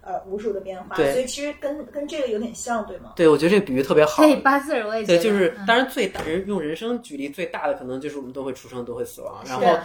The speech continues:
Speaker 2: 但是其实在小的维度上也会有，就比如说我刚开始分享说，呃，就是我从小就特别想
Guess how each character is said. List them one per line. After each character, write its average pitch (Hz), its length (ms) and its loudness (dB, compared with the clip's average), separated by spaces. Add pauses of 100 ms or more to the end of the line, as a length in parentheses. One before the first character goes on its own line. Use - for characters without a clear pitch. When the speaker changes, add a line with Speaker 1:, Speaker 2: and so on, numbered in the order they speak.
(120)
Speaker 2:
但 196 140 -4
是 165 240 -2 (160)
其 - 180 -8
实 226 220 0 (100)
在 226 140 -4
小 - 220 -6
的 143 40 0
维 135 120 0
度 147 80 -4
上 143 180 -6
也 147 100 -10
会 147 280 -2
有， 139 160 -6
就 156 100 -18
比 143 100 -14
如 139 120 -6
说 165 280 2
我 143 200 -4
刚 156 180 -8
开 160 100 0
始 156 140 -6
分 147 180 -10
享 151 200 -8
说， 156 400 -2 (300)
呃， 139 160 0
就 143 100 -4
是 139 100 -6
我 135 160 -2
从 - 200 -10
小 - 260 -6
就 135 100 -18
特 - 240 -4
别 127 120 0
想 135 440 -10